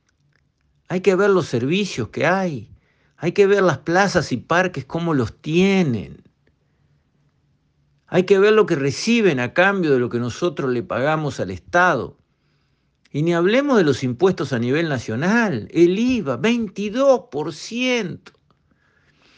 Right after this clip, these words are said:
Y el impuesto a la renta personal, que es un impuesto al trabajo, con todos los nombres. Impuesto al tra-, renta, nada. Impuesto al trabajo.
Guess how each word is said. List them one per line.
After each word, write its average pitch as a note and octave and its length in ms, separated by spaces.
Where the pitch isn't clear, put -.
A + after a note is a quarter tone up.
Y F3+ 100
el G#3+ 100
impuesto A#3 440
a G#3 40
la F#3 120
renta G#3 460
personal, F3+ 600
que F3 80
es E3 80
un G#3 100
impuesto G3+ 420
al E3+ 140
trabajo, C#3+ 760
con C3 220
todos G#3 640
los B2 200
nombres. D#3 520
Impuesto F#3+ 640
al E3 100
tra-, A2+ 260
renta, A3+ 520
nada. C#3 500
Impuesto F#3 640
al G3 140
trabajo. C3 1200